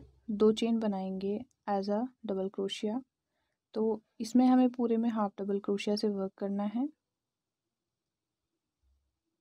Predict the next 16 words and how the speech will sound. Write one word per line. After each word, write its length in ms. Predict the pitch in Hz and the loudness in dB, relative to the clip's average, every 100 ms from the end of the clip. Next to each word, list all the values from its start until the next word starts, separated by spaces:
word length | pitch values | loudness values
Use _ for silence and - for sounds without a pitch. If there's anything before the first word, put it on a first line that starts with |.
| _ _ _ _ _ 214 | _ _ _ _ _ -12
तरह 140 | 196 | -12
से। 220 | 196 220 254 _ _ _ _ _ _ _ _ _ _ _ _ _ _ _ _ _ 330 _ _ _ _ _ _ _ _ _ _ _ _ _ _ _ _ - | -8 -10 -10 _ _ _ _ _ _ _ _ _ _ _ _ _ _ _ _ _ _ _ _ _ _ _ _ _ _ _ _ _ _ _ _ _ _ -18
तो 60 | - | -12
इस 100 | 214 | -12
पूरे 300 | - 220 220 | -2 2 4
राउंड 260 | 214 208 214 | 2 0 0
के 100 | 214 | 2
अंदर 240 | 208 208 | 2 2
एक 200 | 196 - | -2 -4
एक 120 | 214 | -6
करके 260 | 208 208 220 | -6 -6 -4
हाफ 180 | 208 196 | -4 -4
डबल 260 | 190 196 196 | -4 -4 -4
क्रोशिया 360 | 196 - 208 | -6 -6 -4
बनाते 420 | 202 190 185 208 | -4 -6 -6 -4
रहेंगे। 500 | 214 202 214 214 220 | -2 0 2 2 0